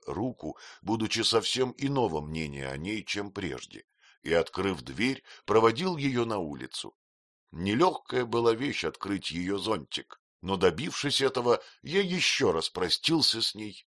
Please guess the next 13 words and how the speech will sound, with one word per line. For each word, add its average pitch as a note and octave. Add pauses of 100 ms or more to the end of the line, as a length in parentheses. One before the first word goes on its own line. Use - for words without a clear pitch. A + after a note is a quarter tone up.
запер D2
дверь, G2 (220)
поднялся F#2
в D#2+
свою D#2
комнату, G#2 (240)
лег C#2+
в -
постель - (300)
и A#2
проспал A#2+
до A2
утра. G#2